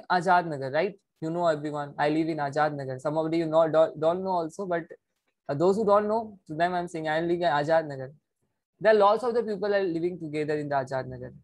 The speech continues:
Okay, Anisha's house is also A-, Azad Nagar. So, and, uh,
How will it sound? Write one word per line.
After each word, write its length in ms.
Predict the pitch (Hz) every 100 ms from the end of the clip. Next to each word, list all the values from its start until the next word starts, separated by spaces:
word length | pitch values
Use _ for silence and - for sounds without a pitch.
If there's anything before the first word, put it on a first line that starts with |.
| _ _ _ _ _
Okay, 400 | 143 151 185 185 _ _
Anisha's 640 | 160 196 202 190 190 - -
house 240 | 165 165 170
is 140 | 175
also 240 | 165 160 165
A-, 160 | 143 147
Azad 320 | 143 143 139
Nagar. 260 | 135 131 - _ _ _ _ _ _ _
So, 460 | 185 180 175 - -
and, 180 | 165 160
uh, 180 | 156